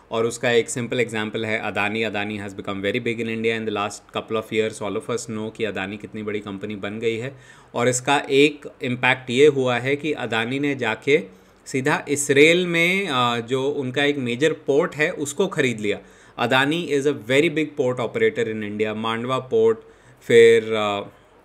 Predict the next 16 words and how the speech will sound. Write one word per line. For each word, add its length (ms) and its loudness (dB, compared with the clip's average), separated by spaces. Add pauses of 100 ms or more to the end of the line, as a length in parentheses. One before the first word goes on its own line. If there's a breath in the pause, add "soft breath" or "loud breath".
(920)
हमारे 520 0
और 300 -2
भी, 360 -2
अ, 40 2 (560)
कुछ 160 -8
पोर्ट्स 400 2
हैं 140 -4
जो 100 -2
अदानी 400 -4
के 420 0
पास 420 -4
है। 120 -8 (540 loud breath)
अ, 300 -2
इसमें 340 -6
से 240 -2 (360)
एक 300 2